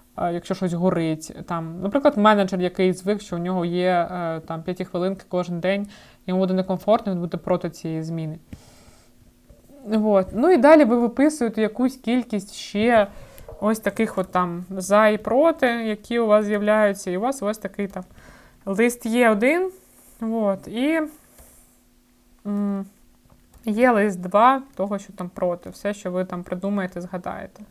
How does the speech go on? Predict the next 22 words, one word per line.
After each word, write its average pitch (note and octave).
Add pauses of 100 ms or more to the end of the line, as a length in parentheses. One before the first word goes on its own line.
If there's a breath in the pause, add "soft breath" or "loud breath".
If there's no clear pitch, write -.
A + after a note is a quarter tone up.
(600 loud breath)
Далі D#4+
що C#4
ви B3
робите? F3
Ви, G#3+
е, D4
оцінюєте G#3+
кожну G#3
з G#3
них, E4 (1400 soft breath)
ну, C4+
даєте B3
їй G#3
якийсь G#3
бал, F3 (1000)
порівняно G3+
одна G3+
з F#3+
одною. E3+
Ну, A3
наприклад, G#3 (560 soft breath)
е, F#3